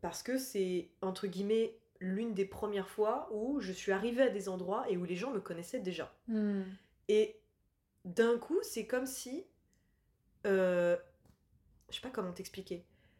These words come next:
Speaker 1: C'est comme si ce que je recherchais depuis le début, c'est-à-dire, euh, euh, être reconnue et, euh, et, euh, et gagner plein d'argent, je n'avais plus besoin de me battre. C'est comme si dès que j'arrive quelque part, euh, je ne connais pas les gens,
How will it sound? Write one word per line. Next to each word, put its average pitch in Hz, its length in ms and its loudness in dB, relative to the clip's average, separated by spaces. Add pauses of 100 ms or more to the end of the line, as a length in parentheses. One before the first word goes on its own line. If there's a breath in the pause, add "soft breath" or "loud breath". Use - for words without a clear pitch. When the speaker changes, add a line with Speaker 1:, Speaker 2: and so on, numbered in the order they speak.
Speaker 1:
C'est - 140 -2
comme 277 160 4
si 370 160 0
ce - 80 -4
que 254 120 0
je 208 120 0
recherchais 285 520 2
depuis 233 260 -4
le 214 60 -6
début, 233 300 -2
c'est-à-dire, 202 640 2
euh, 160 220 2 (380 loud breath)
euh, 165 160 0
être 254 280 4
reconnue 240 840 -2
et, 180 380 -2
euh, 147 280 -2 (400 loud breath)
et, 170 260 -2
euh, 147 380 -6 (320)
et 170 180 -10
gagner 233 280 4
plein 226 200 -4
d'argent, 202 300 -2
je 226 100 -6
n'avais 180 180 -2
plus 285 160 -4
besoin 214 280 0
de 190 60 0
me 170 100 -2
battre. 180 440 -2
C'est - 140 -4
comme 233 140 0
si 247 160 -6
dès 240 180 0
que 294 60 -4
j'arrive 262 260 2
quelque 226 240 0
part, 220 440 -2 (380 loud breath)
euh, 165 200 0
je 185 140 -2
ne 185 60 -2
connais 285 240 0
pas 262 140 0
les 226 100 2
gens, 196 280 -2